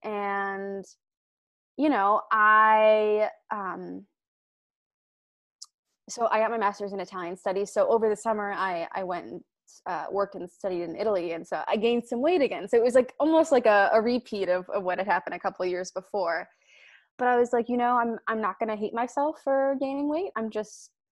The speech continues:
gonna accept that that's happened. And, you know, I c-, I'm gonna run a marathon and,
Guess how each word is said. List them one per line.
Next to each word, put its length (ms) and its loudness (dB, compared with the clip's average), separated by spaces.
gonna 160 -2
accept 360 -4
that 240 0
that's 220 -2
happened. 680 0
And, 360 -4
you 120 -6
know, 120 -4
I 180 -8
c-, 160 -18
I'm 60 -10
gonna 140 -8
run 120 -6
a 40 -8
marathon 560 -6
and, 280 -8